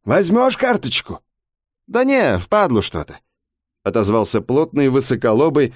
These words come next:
смуглый красавец с золотой фиксой во рту. «Без меня катайте». Он спрыгнул с нар, шагнул к зарешоченному окну и замер, пристально вглядываясь в начинающие густеть вечерние сумерки.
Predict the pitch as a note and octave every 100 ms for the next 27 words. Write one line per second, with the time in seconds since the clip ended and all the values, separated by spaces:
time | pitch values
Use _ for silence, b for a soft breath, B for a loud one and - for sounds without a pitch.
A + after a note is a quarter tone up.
0 | B - E3+ F#3 D3+ B2+ B2+ B2+ E3 D#3
1 | C3 G#2 A2+ B2+ C3+ B2+ A2 G#2 F2+ -
2 | F2 E2+ - C2+ _ _ _ _ _ _
3 | D#3+ G3+ F#3 G3 F3 A#2+ - F#2 D#2 -
4 | - _ _ _ _ _ _ _ - G#2
5 | G2+ - A2 G2 F#2 F2+ B2 D#3 D3 b
6 | b b D3+ C#3+ G3 F3 C3+ D3 C#3 D3+
7 | B2+ C3+ B2+ A#2 G2+ - D3 E3+ C#3+ A2+
8 | G2 C#3+ D#3 D3 A#2+ B2+ - C3+ B2+ G2
9 | G#2+ A#2 A2 A2 A2+ A#2 G2 F#2 A#2 E3
10 | D#3+ D3+ D3 C3+ B2+ A#2+ G#2+ G#2+ - F#2+
11 | F2 F#2 - G2+ D2+ C2 -